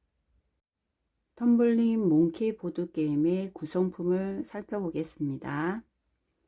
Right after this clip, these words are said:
설명서, 한 개의 야자수를 만들 수 있는 바닥면,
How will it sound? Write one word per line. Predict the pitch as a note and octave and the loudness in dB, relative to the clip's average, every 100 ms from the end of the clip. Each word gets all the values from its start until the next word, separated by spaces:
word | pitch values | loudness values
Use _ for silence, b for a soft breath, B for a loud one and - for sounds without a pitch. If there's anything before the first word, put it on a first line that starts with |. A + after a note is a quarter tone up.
| B B B _ | B B B _
설명서, | - B3 A#3 A#3+ A#3 A#3 C#3+ C#3+ D#3+ F#3+ A#3 _ _ _ _ _ _ _ _ | -4 2 4 4 2 0 -2 -2 0 -2 -6 _ _ _ _ _ _ _ _
한 | - A#3 G#3+ | -2 0 2
개의 | G3+ G3+ G3 | 2 2 2
야자수를 | C#3 D3+ F3+ F#3 A3 G#3 G3+ | 0 -2 -4 -4 -4 -4 -4
만들 | F#3+ C#3 C#3+ E3 | -2 -2 -2 -4
수 | - C#3+ | -6 -6
있는 | C3+ C#3 E3+ G#3 G#3 | -4 0 0 0 -6
바닥면, | - D#3+ C#3 C3+ C#3 D3+ G#3+ C4+ D#4 | -8 -8 -4 -2 0 0 2 2 0